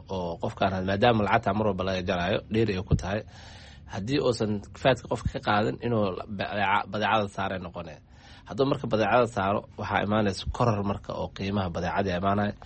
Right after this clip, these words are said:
Marka taasna waxay imaanaya dhibaato ay ku tahay shacabkii.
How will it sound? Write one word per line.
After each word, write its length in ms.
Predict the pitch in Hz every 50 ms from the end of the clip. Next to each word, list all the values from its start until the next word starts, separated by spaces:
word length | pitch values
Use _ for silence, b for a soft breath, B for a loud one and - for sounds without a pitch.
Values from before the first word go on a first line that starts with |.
| B B B B B B B
Marka 200 | - 107 - - 104
taasna 320 | - 110 110 - 110 101 95
waxay 180 | 92 98 95
imaanaya 240 | 92 95 95 92 90
dhibaato 320 | 85 87 92 92 87 -
ay 100 | - -
ku 100 | - -
tahay 320 | - - 87 82 80 - 82
shacabkii. 460 | - - - 80 - - - 82